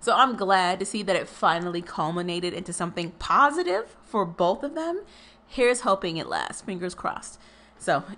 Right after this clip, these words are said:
Agent Sharp and Sarah finally seem to be together. Ray, on the other hand,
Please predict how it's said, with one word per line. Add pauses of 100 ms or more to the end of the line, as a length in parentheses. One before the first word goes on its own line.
Agent
Sharp
and
Sarah (440)
finally
seem
to
be
together. (840)
Ray, (640)
on
the
other
hand,